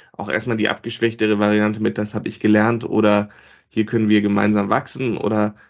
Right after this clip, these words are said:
aber dass du das Gefühl hast, wie man jetzt an so ein Thema psychologische Sicherheit rangehen würde.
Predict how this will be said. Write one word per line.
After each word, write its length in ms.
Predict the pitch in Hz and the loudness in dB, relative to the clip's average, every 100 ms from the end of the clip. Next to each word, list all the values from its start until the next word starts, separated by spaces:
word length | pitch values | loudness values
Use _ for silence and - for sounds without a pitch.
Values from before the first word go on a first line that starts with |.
| _ | _
aber 200 | - 110 | -4 0
dass 160 | 107 107 | 2 2
du 120 | 113 | 4
das 140 | 110 107 | 4 2
Gefühl 440 | 113 - 147 147 | -10 -2 0 2
hast, 340 | 123 120 - 104 | 2 -2 -4 -2
wie 100 | 123 | 0
man 180 | 123 | 2
jetzt 240 | 113 110 - | 2 0 -2
an 80 | 107 | -4
so 80 | |
ein 80 | 104 | -4
Thema 260 | - 117 107 | 0 0 0
psychologische 560 | 107 107 107 104 104 | -2 -2 2 2 0
Sicherheit 400 | 101 104 107 104 | -2 -2 -2 -4
rangehen 380 | - 104 101 104 | -2 -2 -2 -2
würde. 260 | 85 - | -4 -6